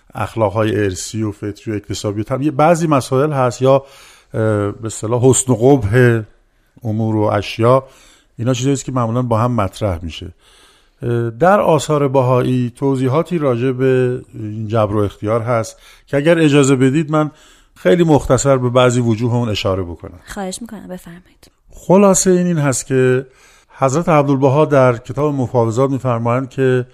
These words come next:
Speaker 1: این بحث خیلی بحث دشواریه، فهم مسئلهٔ جبر و اختیار. حضرت باب مبشر دیانت بهایی می‌فرمایند که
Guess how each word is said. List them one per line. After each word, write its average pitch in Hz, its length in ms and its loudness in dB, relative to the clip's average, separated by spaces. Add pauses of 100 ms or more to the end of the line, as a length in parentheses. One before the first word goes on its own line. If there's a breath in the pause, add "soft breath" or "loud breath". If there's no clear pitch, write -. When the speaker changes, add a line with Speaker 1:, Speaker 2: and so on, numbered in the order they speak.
(480 soft breath)
Speaker 1:
این 131 220 -2
بحث 139 300 2
خیلی 135 180 0
بحث 131 320 0
دشواریه، 90 600 -4 (480)
فهم 98 480 -4 (240)
مسئلهٔ 98 440 -4
جبر 95 320 2
و 98 60 2
اختیار. - 500 -8 (180)
حضرت 180 460 2
باب 143 540 2 (120)
مبشر 127 560 2
دیانت 120 420 2
بهایی 117 380 4
می‌فرمایند 123 680 0
که 117 340 0